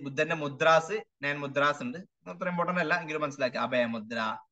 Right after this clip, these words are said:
ധാന്യമുദ്ര, അങ്ങനെ ഓരോ മുദ്രക്കും ഓരോരോ അർത്ഥങ്ങളും ഉണ്ട് കേട്ടോ. അതാണ് മൗര്യൻ പീരീഡിലുള്ള എന്ത്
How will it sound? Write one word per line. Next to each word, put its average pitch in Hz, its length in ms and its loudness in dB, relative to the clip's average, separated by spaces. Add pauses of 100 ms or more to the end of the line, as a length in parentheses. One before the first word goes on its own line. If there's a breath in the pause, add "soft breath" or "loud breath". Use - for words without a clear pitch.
(260)
ധാന്യമുദ്ര, 117 580 0
അങ്ങനെ 120 300 2
ഓരോ 156 200 8
മുദ്രക്കും 160 460 0
ഓരോരോ 151 540 4 (220)
അർത്ഥങ്ങളും 143 540 2
ഉണ്ട് 110 160 -14
കേട്ടോ. - 240 -10 (4000)
അതാണ് 233 260 6
മൗര്യൻ 226 540 8
പീരീഡിലുള്ള 185 520 4 (800)
എന്ത് 151 440 0